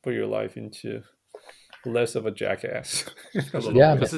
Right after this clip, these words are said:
Speaker 3: 他没有
Speaker 2: listen, man.
Speaker 3: 需要改变的话，他没有动力去改变的话，他为什么需要？
Speaker 1: 那就没有办法。Well, well，你想不想要成为一个造成别人少一点麻烦的人？You know, that, that's something meaningful. <laughs>
Speaker 3: 哦，可是他就不觉得他有造成人家麻烦啊，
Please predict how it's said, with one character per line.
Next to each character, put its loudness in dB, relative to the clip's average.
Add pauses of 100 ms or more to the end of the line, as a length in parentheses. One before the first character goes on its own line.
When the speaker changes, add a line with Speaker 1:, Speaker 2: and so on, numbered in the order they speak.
(120)
Speaker 3:
他 8
没 8
有 12
Speaker 2:
listen, 6
man. 4
Speaker 3:
需 4
要 6
改 2
变 2
的 -4
话， 0
他 0
没 2
有 2
动 -2
力 -4
去 -8
改 -6
变 -8
的 -10
话， -10
他 -6
为 -4
什 -8
么 -16
需 -16
要？ -14
Speaker 1:
那 4
就 6
没 4
有 4
办 -2
法。 -12 (140)
Well, 6 (120)
well， 0 (120)
你 0
想 2
不 0
想 0
要 4
成 0
为 2
一 0
个 0 (1160)
造 10
成 6
别 6
人 2
少 4
一 2
点 2
麻 -2
烦 -6
的 -8
人？ -10 (100)
You -6
know, -4
that, 6
that's 6
something 2
meaningful. -2 (260)
<laughs> -10
Speaker 3:
哦， -2
可 2
是 -2
他 2
就 -2
不 -2
觉 2
得 6
他 2
有 4
造 2
成 -4
人 -4
家 0
麻 -4
烦 -10
啊， -16